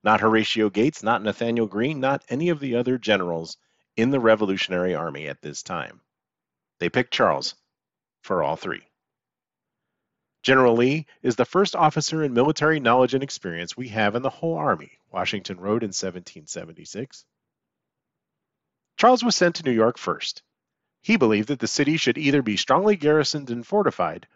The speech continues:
or destroyed. His biggest problems, unsurprisingly, were those pesky English loyalists, finding a way to prevent British ships from using the ports,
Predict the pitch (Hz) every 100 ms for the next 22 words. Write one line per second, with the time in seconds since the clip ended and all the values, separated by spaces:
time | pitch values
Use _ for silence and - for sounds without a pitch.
0 | _ _ 98 98 95 - 202 202 - -
1 | _ _ _ _ _ - 117 104 110 104
2 | - 113 131 170 - _ 208 208 - 202
3 | 131 120 110 123 147 _ _ _ 208 214
4 | 220 - 180 - 196 160 127 147 - 101
5 | 85 85 - - - _ _ _ 110 117
6 | 147 139 131 135 - 110 135 147 - 131
7 | 127 - 143 - 113 117 143 131 - -
8 | 180 92 -